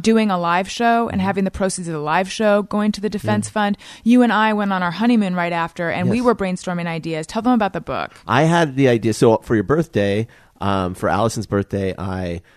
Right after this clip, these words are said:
Speaker 2: uh, put together her, um, syndicated column for the previous year.
Speaker 1: Yeah, all the columns that I'd written that year.
Speaker 2: I had, um, and then I did illustrations for each one and, um, formatted it like an, uh, like it was a book that was actually published. And then I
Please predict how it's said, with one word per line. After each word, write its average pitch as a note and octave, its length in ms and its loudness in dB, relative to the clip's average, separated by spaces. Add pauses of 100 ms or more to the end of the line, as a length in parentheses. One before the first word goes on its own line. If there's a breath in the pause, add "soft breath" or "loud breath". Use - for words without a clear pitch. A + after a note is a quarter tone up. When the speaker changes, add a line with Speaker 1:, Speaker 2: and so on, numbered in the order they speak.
(260 soft breath)
Speaker 2:
uh, G2 140 0
put - 200 -4
together G2 640 -2
her, F2+ 500 -4
um, E2+ 340 -8 (380)
syndicated G#2 580 -6
column F#2+ 420 -4
for - 140 -12
the E2+ 120 -8
previous F#2 500 -8
year. F2 360 -6
Speaker 1:
Yeah, F3 220 2
all F3+ 60 6
the F#3+ 100 0
columns F3 380 0
that E3 100 -4
I'd D3+ 140 -6
written D3 180 -6
that C#3+ 140 -8
year. C3 220 -6
Speaker 2:
I F#2+ 140 -4
had, F#2+ 360 -4
um, F2 440 -8
and G#2 100 -4
then A2 100 0
I G#2 60 0
did G#2 160 -4
illustrations A2 680 0
for A2 120 -8
each G2 180 -6
one F2+ 460 -8 (400 soft breath)
and, G2+ 680 -4 (140)
um, F2 460 -6 (140)
formatted G2+ 540 0
it F2 120 -4
like F#2+ 260 -4
an, F#2+ 240 -8
uh, F#2+ 140 -6
like F#2 220 -6
it F#2 80 -4
was F#2 180 -2
a G2 40 -4
book - 440 -6
that E2 100 -2
was F#2 120 -4
actually F#2 300 -4
published. A#2+ 400 -4
And G2 140 -4
then G2 100 -4
I F#2 240 -6